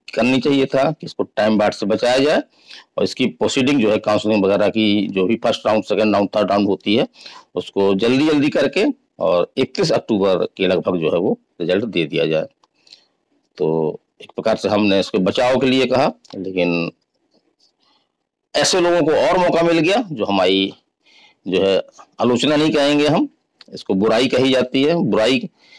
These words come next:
बुराई करते हैं, मैसेज में बुराई करते हैं, हमको बड़े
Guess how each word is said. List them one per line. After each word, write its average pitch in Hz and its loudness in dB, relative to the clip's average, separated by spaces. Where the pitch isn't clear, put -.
बुराई 113 2
करते - -2
हैं, 151 0
मैसेज 98 0
में 131 2
बुराई 127 2
करते 123 0
हैं, 135 0
हमको 90 -4
बड़े 98 0